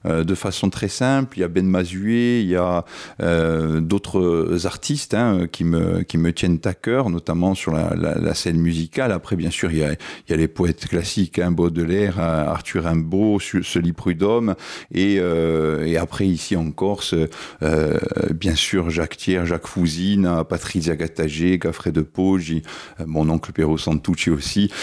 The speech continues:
Donc évidemment, euh, je dirais, j'ai pas mal d'influence.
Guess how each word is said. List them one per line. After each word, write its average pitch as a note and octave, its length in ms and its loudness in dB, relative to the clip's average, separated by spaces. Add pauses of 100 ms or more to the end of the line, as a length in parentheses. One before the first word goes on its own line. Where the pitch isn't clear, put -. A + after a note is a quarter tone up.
(220)
Donc E2+ 220 0
évidemment, F#2+ 720 2
euh, E2 220 0 (300)
je E2 120 0
dirais, E2+ 160 0
j'ai F2+ 240 2
pas G2 220 -2
mal G#2+ 280 2
d'influence. F#2 760 -2